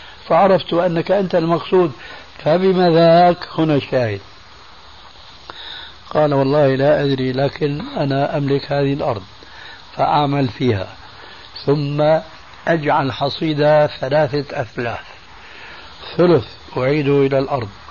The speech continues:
الثلث الثاني أنفقه على نفسي وأهلي،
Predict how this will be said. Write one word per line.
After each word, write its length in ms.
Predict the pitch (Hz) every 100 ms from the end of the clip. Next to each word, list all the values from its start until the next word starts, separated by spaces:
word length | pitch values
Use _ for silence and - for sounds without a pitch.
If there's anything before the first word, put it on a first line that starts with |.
| - - - - - -
الثلث 380 | - 156 160 127
الثاني 560 | 135 - 156 147 135
أنفقه 500 | 135 117 156 131 143
على 200 | 123 120
نفسي 360 | 127 143 - 120
وأهلي، 520 | 123 147 151 147 165